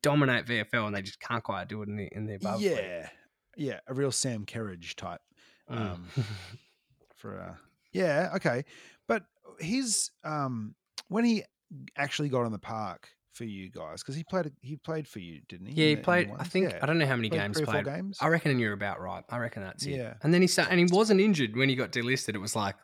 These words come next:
Speaker 1: "Look,
Speaker 2: Oh.
Speaker 1: you've had
Speaker 2: Oh,
Speaker 1: a,"
Speaker 2: really?
Speaker 1: No, so he was a bit shocked. He sa-, I've heard him talk in an interview saying he was a little bit shocked because they'd,
Speaker 2: Sure.
Speaker 1: you know,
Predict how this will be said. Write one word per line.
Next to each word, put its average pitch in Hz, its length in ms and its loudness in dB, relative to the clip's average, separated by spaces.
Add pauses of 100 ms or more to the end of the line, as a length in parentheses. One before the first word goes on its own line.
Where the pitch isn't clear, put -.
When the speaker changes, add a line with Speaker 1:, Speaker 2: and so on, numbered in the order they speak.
(120)
Speaker 1:
"Look, 135 240 -2
Speaker 2:
Oh. 156 580 0
Speaker 1:
you've 98 160 -2
had 107 180 4
Speaker 2:
Oh, - 40 4
Speaker 1:
a," - 40 8
Speaker 2:
really? 262 380 4
Speaker 1:
No, 170 420 6
so 180 220 4
he 240 60 4
was 262 100 2
a 285 60 0
bit 277 180 -2
shocked. - 460 0
He 156 100 0
sa-, - 220 0
I've 151 180 2
heard 170 220 0
him 160 100 4
talk 151 240 0
in 147 60 4
an 135 80 6
interview 131 280 2
saying 127 280 2
he 123 80 4
was 123 100 4
a 123 60 2
little 131 300 6
bit 123 160 0
shocked 107 420 0 (320)
because 127 300 2
they'd, 120 240 4
Speaker 2:
Sure. 98 300 -6 (280)
Speaker 1:
you 131 80 0
know, 110 200 2